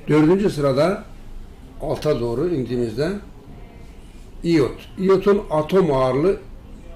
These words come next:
atom numarası elli üç. Atom ağırlığı yetmiş falan.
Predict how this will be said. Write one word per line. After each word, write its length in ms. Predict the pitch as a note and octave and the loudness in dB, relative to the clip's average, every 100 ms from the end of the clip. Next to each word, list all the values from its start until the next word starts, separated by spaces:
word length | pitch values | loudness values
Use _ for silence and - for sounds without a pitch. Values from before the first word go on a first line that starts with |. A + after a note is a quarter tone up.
| - | -8
atom 320 | C#3 C3+ F3+ E3 | -4 2 4 4
numarası 460 | C#3+ C3+ C3 G3 | 4 2 0 0
elli 300 | F3+ D3 D3 | 0 -2 -2
üç. 280 | C3 - - - - - - - - - | -4 -6 -16 -20 -20 -18 -18 -18 -14 -8
Atom 320 | C3+ F#3 D3+ | -2 2 2
ağırlığı 380 | C3+ C3 C#3+ E3 | 2 0 2 2
yetmiş 400 | D3+ D3 D#3+ - | 2 0 -4 -4
falan. 260 | C#3+ A2+ | -4 -4